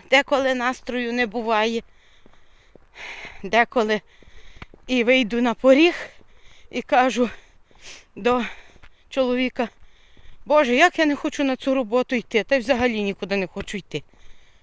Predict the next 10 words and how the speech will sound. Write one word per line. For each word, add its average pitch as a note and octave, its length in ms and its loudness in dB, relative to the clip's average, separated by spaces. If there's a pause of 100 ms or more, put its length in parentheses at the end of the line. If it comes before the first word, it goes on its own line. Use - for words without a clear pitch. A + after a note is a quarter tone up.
(200)
Але G3 320 0
потім D#4 580 -2 (3000)
моя C4 280 4
підсвідомість B3 1040 0 (680)
розуміє, A3+ 760 0 (2250)
що - 240 -4
треба. A3+ 440 0 (1900)
Треба F4+ 440 2 (160)
і B3+ 140 -4
все. A#3 400 -2